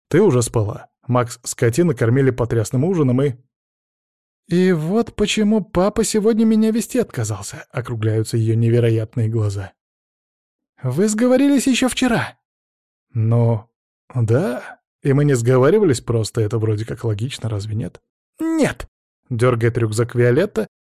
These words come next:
«И я не буду ездить с тобой в универ», бросает, выбираясь из машины. «Да почему?» Искренне не понимаю, что за упрямство.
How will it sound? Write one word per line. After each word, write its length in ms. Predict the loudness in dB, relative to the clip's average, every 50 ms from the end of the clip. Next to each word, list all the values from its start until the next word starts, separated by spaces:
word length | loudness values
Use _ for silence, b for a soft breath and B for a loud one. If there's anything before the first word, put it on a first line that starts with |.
| _
«И 60 | -4 -2
я 160 | 0 2 2
не 120 | 2 2
буду 220 | 2 0 0 0 0
ездить 400 | 0 0 0 -2 -2 -4 -8 -6
с 60 | -2
тобой 260 | -2 0 2 2 2
в 80 | 4 4
универ», 480 | 2 2 2 2 0 -2 -4 -6 -10 _ _ _ _ -8
бросает, 520 | -6 -4 -2 -2 -2 -2 -2 -2 -2 0
выбираясь 440 | -2 0 0 2 0 0 0 -2 -4
из 100 | -4 -2
машины. 380 | -2 -4 -4 -6 -12 -14 -16 _ _ _ _ _ _ _ _
«Да 220 | -6 0 2 2 2
почему?» 680 | 2 0 0 0 0 0 2 2 0 0 -2 -6 _ _ -6
Искренне 440 | -4 -4 -4 -2 -2 0 2 2 2
не 200 | 2 2 0 0
понимаю, 480 | 0 0 2 2 2 2 2 2 2
что 160 | 0 0 0 0
за 80 | 2
упрямство. 580 | 0 0 0 -2 -4 -4 -6 -10 -12 -14 -16